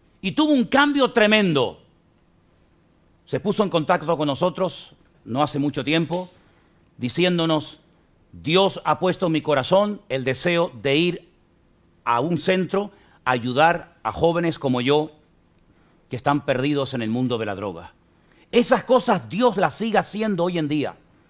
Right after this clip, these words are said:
Tal vez en el ambiente, en el mundo en el que te mueves, pues a lo mejor no ves tanto de estas cosas. Pero si nosotros estamos dispuestos a entrar, permítame, en el de repente de Dios, ¿sabes?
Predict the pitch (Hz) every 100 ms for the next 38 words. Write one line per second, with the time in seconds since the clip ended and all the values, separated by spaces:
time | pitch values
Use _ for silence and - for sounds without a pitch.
0 | _ _ - - - 196 269 269 226 202
1 | 185 165 220 226 190 180 160 185 240 208
2 | 190 170 170 160 165 214 156 147 - -
3 | - - 160 147 - - - - 147 151
4 | 151 214 214 208 208 - 226 202 165 143
5 | 139 117 135 - 85 - - _ _ _
6 | _ _ _ - 165 165 - 180 180 254
7 | 302 247 190 233 247 196 185 - 247 240
8 | 220 202 175 226 233 214 - _ _ _
9 | - 185 214 233 226 208 - 208 196 180
10 | 208 185 175 269 220 147 135 123 117 90
11 | - - _ _ - 233 101